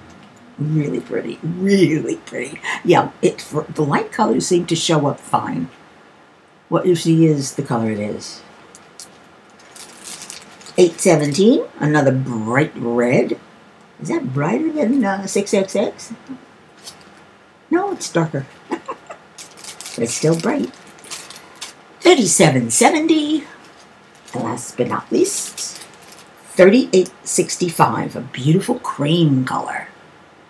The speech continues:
That's a very light, pale cream.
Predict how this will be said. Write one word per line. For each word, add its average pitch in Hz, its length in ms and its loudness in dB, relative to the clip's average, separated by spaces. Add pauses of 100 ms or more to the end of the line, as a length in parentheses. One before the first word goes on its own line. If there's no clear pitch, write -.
(920)
That's 226 180 2
a 127 80 2
very 160 240 8
light, 151 260 2 (220)
pale 202 260 4
cream. - 420 -2